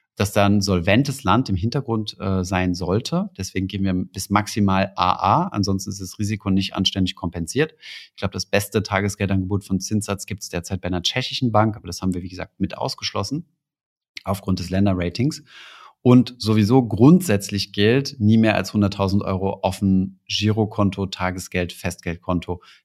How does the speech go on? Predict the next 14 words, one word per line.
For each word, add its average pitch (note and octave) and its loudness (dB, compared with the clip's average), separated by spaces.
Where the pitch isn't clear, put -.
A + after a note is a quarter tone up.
in G2+ 4
die G#2 6
sogenannten A2 4
Sichteinlagen F2 0
investieren, - -8
weil F2+ 4
dann G2+ 4
seid G2 0
ihr G2 0
nämlich F#2+ -2
nicht G2+ -4
mehr, F#2+ 2
äh, - -6
abgesichert. - -14